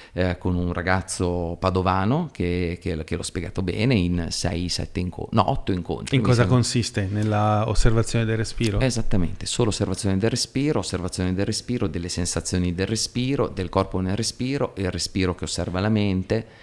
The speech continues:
Speaker 1: che è questo discorso molto bello del, del Buddha,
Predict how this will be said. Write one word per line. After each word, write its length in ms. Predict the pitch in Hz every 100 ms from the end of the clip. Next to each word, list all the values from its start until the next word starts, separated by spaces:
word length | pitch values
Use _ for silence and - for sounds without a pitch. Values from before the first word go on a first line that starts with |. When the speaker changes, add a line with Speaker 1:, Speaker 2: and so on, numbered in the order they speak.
| -
Speaker 1:
che 140 | -
è 20 | 87
questo 220 | 87 90
discorso 440 | 80 - 90 -
molto 280 | 85 87 87
bello 380 | 87 87 90 87
del, 400 | 80 82 80 80
del 200 | 87 92
Buddha, 600 | 90 95 101 92 113 -